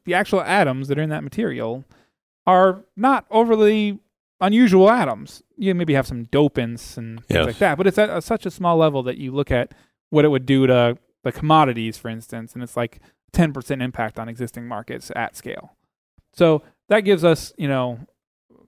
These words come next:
Speaker 1: reason to believe that this could scale, um, which is different than other energy technologies that maybe require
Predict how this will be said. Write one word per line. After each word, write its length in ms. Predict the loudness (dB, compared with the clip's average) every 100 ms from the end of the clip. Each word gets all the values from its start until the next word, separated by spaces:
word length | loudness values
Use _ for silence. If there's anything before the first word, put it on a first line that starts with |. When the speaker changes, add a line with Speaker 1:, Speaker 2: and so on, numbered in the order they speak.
| _ _ _
Speaker 1:
reason 260 | 0 0 2
to 20 |
believe 260 | 0 -2 -4
that 100 | -6
this 160 | -8
could 120 | -8 -18
scale, 340 | -18 -18 _ _ _ _ _ _ -4
um, 400 | -2 -2 -6 -8
which 140 | -6 -4
is 60 | 2
different 340 | 2 2 0
than 380 | 0 0 -2 -8 _
other 280 | 0 4 4
energy 260 | 4 0 -4
technologies 560 | -6 -4 -4 -4 -4
that 140 | -6 -2
maybe 280 | -2 0 -2
require 680 | -2 2 4 4 2 0